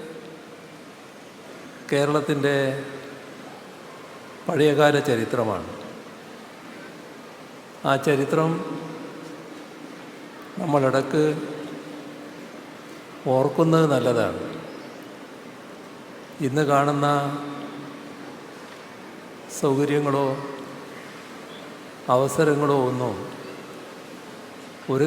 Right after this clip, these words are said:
കാലത്ത് നമ്മുടെ നാട്ടിലുണ്ടായിരുന്നില്ല.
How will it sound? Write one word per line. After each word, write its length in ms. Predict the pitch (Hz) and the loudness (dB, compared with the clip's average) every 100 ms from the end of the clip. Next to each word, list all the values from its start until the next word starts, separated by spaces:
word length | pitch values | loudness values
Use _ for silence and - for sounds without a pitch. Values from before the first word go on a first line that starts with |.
| 151 | 4
കാലത്ത് 440 | 156 151 147 156 147 151 156 - - - - - - - _ _ _ _ _ _ _ _ | 4 6 4 2 2 0 -4 -10 -10 -14 -14 -14 -16 -18 _ _ _ _ _ _ _ _
നമ്മുടെ 260 | 139 147 143 | -20 -20 -20
നാട്ടിലുണ്ടായിരുന്നില്ല. 880 | 131 131 131 123 117 127 113 107 90 | -20 -20 _ _ -20 -20 -20 -20 -16